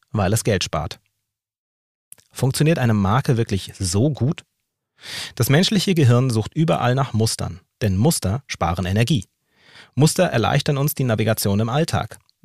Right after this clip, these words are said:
So steht zum Beispiel die Farbe Rot als Marke für Achtung, Gefahr. Als Mensch treffen wir in unserem Alltag immer wieder auf Hürden,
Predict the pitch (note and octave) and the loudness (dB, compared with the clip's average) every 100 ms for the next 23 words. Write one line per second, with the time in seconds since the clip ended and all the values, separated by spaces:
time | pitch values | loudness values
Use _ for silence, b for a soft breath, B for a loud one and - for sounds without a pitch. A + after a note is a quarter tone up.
0 | - F2 E2+ - A#2 - - G2+ - C#3 | -12 -8 -6 -4 -2 0 0 0 0 0
1 | - - G#2+ G2 G2 G2 D3 - G2+ - | -2 -2 -2 0 0 2 0 -2 -10 -6
2 | E2+ D#2+ D#2 A2+ G#2 B2 C3+ - F#2 - | -2 -2 0 -2 0 2 0 0 -6 -6
3 | F#2 G2+ A2+ E3 G2+ - _ _ _ _ | -4 -2 0 0 -2 -6 _ _ _ _
4 | _ _ _ _ _ - B2 - F3 G#3 | _ _ _ _ _ -2 0 4 4 4
5 | - - D3 D#3 C3 A#2+ B2+ A2 A2 C3 | 2 2 2 2 2 2 2 2 2 0
6 | - B2+ A#2 - G#3 E3 D#3+ D3 - - | 0 0 0 0 2 2 2 0 0 4
7 | F3 D3 | 4 4